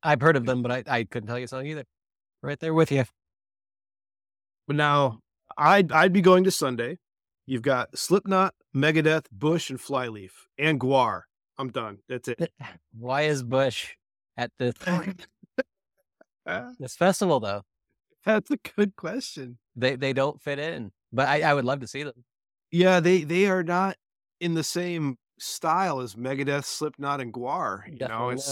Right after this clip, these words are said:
Speaker 1: not. I think I remember ten Years, too. Um, early two thousand tens.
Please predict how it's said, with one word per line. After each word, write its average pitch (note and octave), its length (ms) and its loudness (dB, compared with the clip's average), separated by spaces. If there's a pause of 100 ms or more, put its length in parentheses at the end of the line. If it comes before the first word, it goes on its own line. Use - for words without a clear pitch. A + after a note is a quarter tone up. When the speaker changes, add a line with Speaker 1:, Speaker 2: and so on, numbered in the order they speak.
Speaker 1:
not. - 80 -20 (1800)
I D3+ 80 2
think G#3+ 200 0
I A3 40 6
remember G#3+ 340 2
ten F3 280 -2
Years, D#3 320 -8
too. A2+ 320 -12 (760)
Um, A2 460 -4 (1700)
early C#3+ 260 0
two D3 160 -4
thousand A#2+ 400 2
tens. A2 680 -8